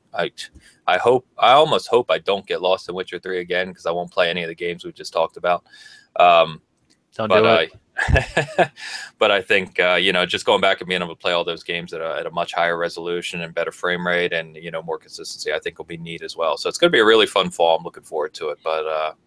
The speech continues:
Speaker 2: Yeah,
Speaker 1: I
Speaker 2: I
Speaker 1: think
Speaker 2: just thought of something that will be interesting in the fall is the, uh, S N E S Mini. Um, we'll see if people actually get their hands on that. Um, I think Walmart had a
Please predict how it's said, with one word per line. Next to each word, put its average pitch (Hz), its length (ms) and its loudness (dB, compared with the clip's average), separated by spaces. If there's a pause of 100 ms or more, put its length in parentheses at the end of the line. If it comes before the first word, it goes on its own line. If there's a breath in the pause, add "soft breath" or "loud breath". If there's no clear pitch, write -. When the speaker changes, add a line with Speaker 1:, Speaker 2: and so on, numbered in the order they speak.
(120)
Speaker 2:
Yeah, 151 200 4
Speaker 1:
I 135 40 4
Speaker 2:
I - 20 6
Speaker 1:
think 147 140 2
Speaker 2:
just - 100 -8
thought 147 180 2 (220)
of 127 120 -2
something 127 280 -6
that 113 180 2
will 131 160 -4
be 120 120 -4
interesting 110 360 -8
in 107 80 -8
the 107 80 -10
fall 113 420 4
is 107 220 -6
the, 110 240 -4
uh, 107 220 2
S 135 180 -2
N 135 100 0
E 127 100 4
S 123 180 2
Mini. 120 400 0 (160)
Um, 113 500 -4
we'll 131 140 2
see 151 160 2
if 131 60 0
people 143 200 2
actually 131 220 2
get 135 100 0
their 135 100 6
hands 139 240 -2
on 104 140 2
that. 101 260 -2
Um, 107 440 -4
I 117 60 -8
think 113 240 -8
Walmart 120 580 4
had 120 180 4
a 110 300 4